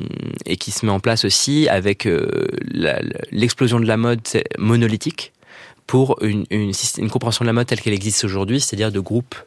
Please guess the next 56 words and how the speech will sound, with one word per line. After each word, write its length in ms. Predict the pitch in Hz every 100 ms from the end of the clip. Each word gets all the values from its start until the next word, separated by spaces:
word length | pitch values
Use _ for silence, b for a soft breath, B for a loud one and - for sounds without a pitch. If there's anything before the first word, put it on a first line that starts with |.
| _
de 120 | 90
tribus 380 | - - 110 113
presque, 420 | - 117 - - - B B B
euh, 460 | - 90 87 82 78
qui 240 | - 113
épousent 240 | 107 156 127
la 100 | 107
singularité 600 | - 113 110 107 110 117
des 60 |
personnes. 300 | 104 104 95
C'est 180 | - 117
l'individualisation 1200 | 117 135 139 131 123 110 110 107 107 107 - 117 127 B B -
de 60 |
la 80 | 101
société 500 | - 104 117 - 113 B B B B -
qui 220 | - 101
apparaît 220 | 98 104
dans 120 | 104
les 160 | 101 98
années 120 | 90
soixante, 460 | - 95 - 127 -
qui 100 | -
se 100 | 98
met 60 |
en 60 | 90
place 260 | 113 127
avec 160 | 98 87
des 80 | 85
personnes 400 | 87 87 131 143
qui 80 | -
n'ont 60 |
plus 140 | - 110
envie 180 | 110
de 60 | 113
correspondre, 480 | - 87 - 120 127
qui 60 | 95
ont 40 |
envie 100 | 95
de 60 | 95
mélanger 380 | 101 101 95
les 120 | 95 90
styles 380 | - - 131
presque 400 | - 113 127 -
et 120 | 73 80
de, 200 | 82 80
de, 180 | 90 87 B B B
de 60 | 104
se 80 | -
caractériser 640 | 117 113 - 98 92 113
dans, 200 | 107 98
dans 140 | 90
l'espace 300 | 98 - 104
social 400 | - - - 80
par 120 | 98 95
leurs 120 | 87
vêtements. 300 | 90 -